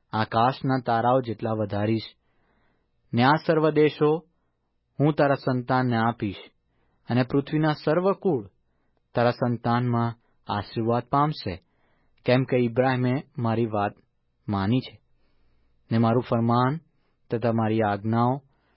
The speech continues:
તથા મારા વિધિઓ તથા મારા નિયમો પાળ્યા." અને ઈસાક ગેરારમાં રહ્યો, અને ત્યાંના માણસોએ તેની સ્ત્રી વિશે તેને પૂછ્યું, અને તેણે કહ્યું કે, "તે મારી બહેન છે, કેમ કે તે મારી સ્ત્રી છે," એમ કહેતા તે વિધો.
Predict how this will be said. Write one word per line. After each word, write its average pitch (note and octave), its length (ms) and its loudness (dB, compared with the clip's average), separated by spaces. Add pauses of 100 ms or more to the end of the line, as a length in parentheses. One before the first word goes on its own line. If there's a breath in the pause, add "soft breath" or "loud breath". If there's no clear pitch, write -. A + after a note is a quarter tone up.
(160)
તથા A2 200 0
મારા A2 260 0
વિધિઓ A#2+ 600 -2 (340)
તથા A#2 200 -2
મારા A2 260 0
નિયમો G#2+ 360 -2
પાળ્યા." G#2 520 -2 (760)
અને A#2+ 120 2
ઈસાક C3 480 2
ગેરારમાં C3 580 0
રહ્યો, G2+ 320 -6 (640)
અને C3+ 140 2
ત્યાંના D#3 240 0
માણસોએ D#3 520 0
તેની D3+ 240 -4
સ્ત્રી C3+ 300 -4
વિશે D#3+ 280 -2
તેને C#3 220 -2
પૂછ્યું, A#2+ 540 -4 (680)
અને C#3 140 2
તેણે D#3 300 2
કહ્યું D3+ 200 -2
કે, F3 120 -4
"તે D#3+ 140 -4
મારી C3+ 240 0
બહેન F3 320 -2
છે, F2 300 -12 (520)
કેમ A#2 160 0
કે A2+ 140 -2
તે A2+ 180 -2
મારી A2 220 0
સ્ત્રી F3 340 -4
છે," A2 280 -8 (380)
એમ A#2+ 160 0
કહેતા G#2+ 280 -2
તે A#2 160 -4
વિધો. B2+ 380 -2